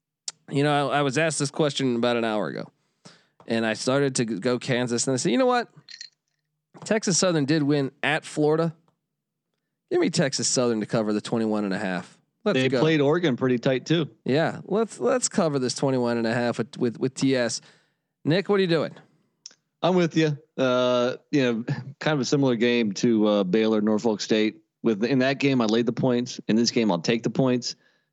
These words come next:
Speaker 2: Texas Southern, yeah, they, they're a solid program here. I, I don't feel that confident because Kansas could just smack 'em. But for a sixteen seed, you know, to have those kinds of, of games in the, uh, non-conference schedule where they beat Florida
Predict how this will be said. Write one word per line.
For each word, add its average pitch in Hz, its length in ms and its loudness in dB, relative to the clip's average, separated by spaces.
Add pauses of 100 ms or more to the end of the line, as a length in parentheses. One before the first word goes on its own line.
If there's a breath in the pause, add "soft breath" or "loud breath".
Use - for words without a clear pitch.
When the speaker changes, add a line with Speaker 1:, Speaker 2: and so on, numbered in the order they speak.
Speaker 2:
Texas 160 300 2
Southern, 175 640 2
yeah, 117 300 0
they, - 240 2
they're 135 220 2
a 220 80 2
solid 156 420 2
program 131 480 0
here. 135 340 2 (580 soft breath)
I, 110 260 0
I - 20 2
don't 143 160 0
feel 151 140 2
that 135 180 0
confident 127 480 0
because 113 360 2
Kansas 117 380 0
could 123 220 0
just 113 180 0
smack 123 340 -2
'em. 101 240 -4
But 117 320 0 (600)
for 160 140 2
a 151 40 0
sixteen 190 480 0
seed, 117 440 0 (180)
you 135 120 2
know, 117 180 2
to 117 140 0
have 123 240 0
those 127 300 0
kinds 131 420 0
of, 110 300 0
of 107 300 -2
games 117 500 2 (180)
in 117 160 2
the, 110 200 4
uh, 107 220 2
non-conference 120 600 0
schedule 123 380 0
where 127 220 0
they 104 100 2
beat 110 480 0
Florida 139 540 2